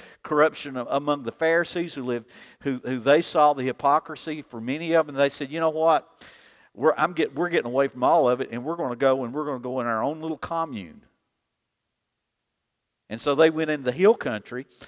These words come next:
and these were the purest. These were the, these were the ones that just separated completely from, from everything and everybody, and they kinda went into this monastic life, and, and, uh, they, um, they would actually copy the scriptures. And one of the things that, that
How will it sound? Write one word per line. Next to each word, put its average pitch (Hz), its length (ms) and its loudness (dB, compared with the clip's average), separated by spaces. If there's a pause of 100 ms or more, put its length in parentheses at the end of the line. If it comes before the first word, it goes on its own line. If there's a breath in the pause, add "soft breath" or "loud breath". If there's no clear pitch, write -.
(500 loud breath)
and 147 180 -4
these 226 260 6
were 196 200 2
the 147 80 0
purest. - 800 -2 (600)
These 220 260 2
were 185 160 0
the, 127 180 0
these 180 320 -2
were 175 100 -6
the 160 40 -4
ones 160 160 -4
that 120 60 -10
just 156 220 -8
separated 143 600 0
completely 165 640 2
from, 92 280 -14 (380 loud breath)
from 123 160 -2
everything 160 560 4
and 120 100 -6
everybody, 143 680 4
and 113 80 -6
they 135 120 4
kinda 135 300 -4
went 135 180 -6
into 131 220 -10
this 107 240 -12
monastic 120 520 -6
life, 139 360 2
and, 104 100 -8 (680 loud breath)
and, 120 320 -2
uh, 104 300 4
they, 131 240 4 (1300)
um, 101 440 -4
they 127 220 0
would 117 180 -4
actually 117 460 -4
copy 143 400 -4
the 107 120 -12
scriptures. 143 600 -8
And 113 240 -8
one 175 120 -4
of 202 60 -6
the 135 80 -4
things 143 300 -8
that, - 240 -6
that 107 180 -4